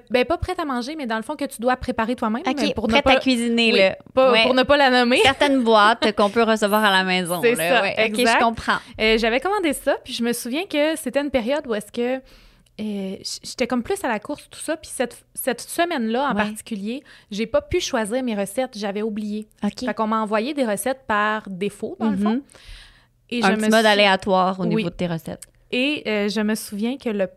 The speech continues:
Speaker 1: premier, dans le fond, la première recette, c'était du porc, OK ? Je me rappelle pas quelle,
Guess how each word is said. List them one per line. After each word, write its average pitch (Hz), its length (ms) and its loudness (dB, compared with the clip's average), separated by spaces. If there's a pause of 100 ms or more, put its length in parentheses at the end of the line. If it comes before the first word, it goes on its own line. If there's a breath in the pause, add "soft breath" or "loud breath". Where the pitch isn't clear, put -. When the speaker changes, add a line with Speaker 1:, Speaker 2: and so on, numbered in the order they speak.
Speaker 1:
premier, 262 680 -4 (480)
dans 202 120 -6
le 190 40 -6
fond, 233 140 -8
la 220 80 -6
première 254 320 -6
recette, 247 380 -8
c'était 254 340 -4
du 208 200 -12
porc, 240 440 -4
OK ? 240 340 -14
Je 214 200 -12
me 202 100 -4
rappelle 196 220 -8
pas 254 100 -8
quelle, 202 340 -8